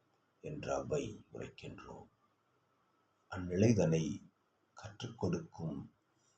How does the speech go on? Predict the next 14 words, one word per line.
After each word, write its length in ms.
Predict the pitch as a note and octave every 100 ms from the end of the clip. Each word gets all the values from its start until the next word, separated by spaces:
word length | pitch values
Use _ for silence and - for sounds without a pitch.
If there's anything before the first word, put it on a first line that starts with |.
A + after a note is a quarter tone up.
| _
அற்புத 500 | - G#2 - - A2+ G#2+ F2+ -
சிவசூட்சம 1120 | - - E2+ E2+ G2 G2 - F#2 F2 E2 D2+ -
நூல் 480 | D#2+ F#2+ F2 D#2+ -
தாங்கிய 960 | - G2 A2+ G2+ F#2+ F#2 F2+ E2 -
சிவசபை 800 | - F2 E2 - - - - D#3+ - - - - _ _ _ _ _ _ -
ஆசானுக்கு 1200 | D#2+ D#3 - E2 - E2 - - - - - -
நித்திய 800 | E2+ E2 D#2+ - G2 F#2 E2 D#2 D#2
பிரம்ம 440 | E2 D#2+ D#2+ D#2+ C#2
ஆசியும், 680 | - E2 E2 E2+ E2+ F#2+ - _ _ _ _ _ _ _ _ _ _ _
அவனை 580 | D#2 E2 E2 D#2+ D#2 -
தாங்கி 400 | F#2+ A2 C3 E2+
நிற்கும் 640 | D2+ - - D#2 C2+ A1
சீடர்கள் 720 | - - F3 D#3 - C#2+ - -
யாவருக்கும் 1040 | E2 D#2+ G2 E2+ C#2+ - - C#2+ B1 -